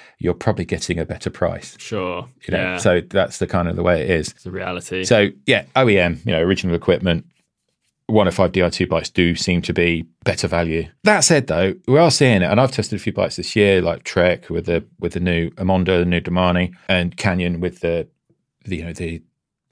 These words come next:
Speaker 2: Yeah,
Speaker 1: the
Speaker 2: right.
Speaker 1: more affordable Aero,
Speaker 2: Yeah.
Speaker 1: which I've just tested. I gave
Speaker 2: Mm.
Speaker 1: it, you know, a five-star
Speaker 2: Yeah.
Speaker 1: review.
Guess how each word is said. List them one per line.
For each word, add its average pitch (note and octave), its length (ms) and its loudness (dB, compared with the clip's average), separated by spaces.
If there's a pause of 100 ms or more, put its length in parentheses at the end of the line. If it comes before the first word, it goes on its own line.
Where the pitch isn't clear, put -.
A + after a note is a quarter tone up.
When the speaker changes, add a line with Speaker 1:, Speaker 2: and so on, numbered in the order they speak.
(480)
Speaker 2:
Yeah, G#2 160 -8
Speaker 1:
the G#2+ 80 6
Speaker 2:
right. A2 60 8
Speaker 1:
more A2+ 180 8
affordable G#2 500 4
Aero, F2 300 2
Speaker 2:
Yeah. G2 240 -2
Speaker 1:
which F#2+ 140 -2
I've F#2 80 2
just G#2 240 0
tested. F#2+ 200 0
I F#2+ 40 4
gave F#2+ 160 2
Speaker 2:
Mm. - 20 -2
Speaker 1:
it, G2 240 -8
you A2 80 -6
know, E2+ 120 -8
a F2 40 -12
five-star F2 400 -2
Speaker 2:
Yeah. E2 60 -2
Speaker 1:
review. E2+ 360 2